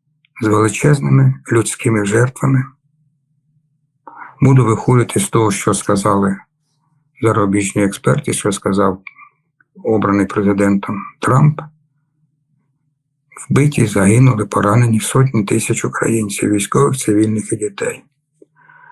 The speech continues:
Матеріальні збитки складають майже трильйон американських доларів.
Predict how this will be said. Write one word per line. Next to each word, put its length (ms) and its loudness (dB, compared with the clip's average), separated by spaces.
Матеріальні 540 4
збитки 340 0
складають 720 0
майже 500 0
трильйон 600 0
американських 840 -4
доларів. 420 -8